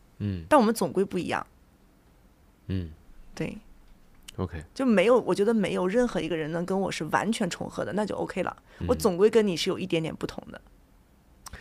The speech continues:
Speaker 1: 好，问一个关于环保的问题。
Speaker 2: 嗯。
Speaker 1: 根据英国的一个环保组织报告，全球每年生产大概一千亿件衣服，
Speaker 2: 嗯。
Speaker 1: 其中百分之五十呢左右，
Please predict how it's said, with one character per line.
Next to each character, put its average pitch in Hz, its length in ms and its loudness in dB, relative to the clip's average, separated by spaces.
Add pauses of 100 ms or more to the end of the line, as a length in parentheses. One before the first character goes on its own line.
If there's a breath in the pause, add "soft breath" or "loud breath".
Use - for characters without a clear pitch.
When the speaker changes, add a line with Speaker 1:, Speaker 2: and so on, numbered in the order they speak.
(400 loud breath)
Speaker 1:
好， 92 140 0
问 95 160 2
一 92 80 2
个 92 100 0
关 92 160 2
于 92 60 4
环 90 260 0
保 85 160 0
的 82 80 -2
问 82 180 -2
题。 - 220 -14
Speaker 2:
嗯。 165 160 -4 (200)
Speaker 1:
根 117 180 4
据 101 220 0
英 107 200 2
国 98 140 4
的 90 100 6
一 90 140 4
个 85 260 4
环 92 220 0
保 95 100 6
组 85 160 -2
织 82 120 -6
报 80 180 4
告， 80 240 0 (480 loud breath)
全 120 240 2
球 117 160 4
每 101 180 6
年 85 400 2 (280)
生 113 200 0
产 92 160 -2
大 90 80 2
概 87 120 2
一 98 180 -4
千 113 420 0
亿 117 140 -2
件 85 220 -4
衣 85 160 0
服， - 260 -8
Speaker 2:
嗯。 196 160 0 (320 loud breath)
Speaker 1:
其 - 160 -4
中 113 180 4
百 87 160 6
分 87 120 0
之 107 60 2
五 87 220 0
十 - 220 -8
呢 85 260 0
左 82 160 0
右， 80 220 2